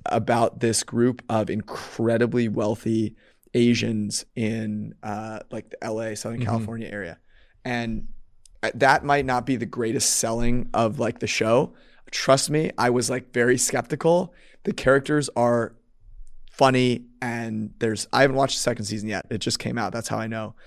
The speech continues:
Speaker 1: Um, 'cause my, I was talking to my girlfriend who's on the boat, and she was like, "Yeah, I was trying to find some Wi-Fi so I could download it. Unfortunately, can't really find it in the middle of the Mediterranean." But, um, that is my out of left field recommendation for you all.
Speaker 2: Very good.
Speaker 1: That,
Speaker 2: Um,
Speaker 1: that and to follow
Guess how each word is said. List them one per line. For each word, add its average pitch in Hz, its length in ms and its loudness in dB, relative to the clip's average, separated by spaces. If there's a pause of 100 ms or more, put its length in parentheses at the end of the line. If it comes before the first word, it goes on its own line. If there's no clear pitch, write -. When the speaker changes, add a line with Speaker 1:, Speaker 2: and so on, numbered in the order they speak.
(220)
Speaker 1:
Um, 107 420 -4
'cause 107 140 -8
my, 107 220 -8 (160)
I 117 60 -12
was 110 100 -10
talking 113 160 -4
to 110 60 -10
my 110 100 -8
girlfriend 107 300 -8
who's 101 100 -8
on 110 140 -8
the 101 60 -10
boat, 107 260 -6
and - 100 -16
she - 120 -6
was 107 140 -8
like, 107 220 -8
"Yeah, 110 160 -6
I 113 40 -8
was 113 100 -10
trying 120 180 -8
to 117 60 -10
find 117 240 -10
some 117 100 -12
Wi-Fi 117 440 -6
so - 140 -8
I - 60 -12
could - 160 -10
download 110 400 -2
it. - 140 -4 (420)
Unfortunately, 143 560 4
can't 123 260 -2
really 120 160 0
find 107 300 -4
it - 40 -8
in - 40 -8
the 107 80 -6
middle 110 180 -2
of - 80 -4
the - 80 -16
Mediterranean." 117 600 -6
But, - 220 -8 (320)
um, 113 400 0
that 131 260 4
is 120 180 0
my 113 220 -6
out 110 160 -6
of 110 140 -8
left 107 200 -6
field 98 380 -10 (300)
recommendation - 680 -10
for - 160 -18
you - 120 -14
all. - 180 -18 (720)
Speaker 2:
Very 110 360 2
good. 104 340 0 (240)
Speaker 1:
That, 139 220 6
Speaker 2:
Um, 104 60 -2
Speaker 1:
that 170 240 8
and 151 140 0
to 127 80 -4
follow 120 540 -2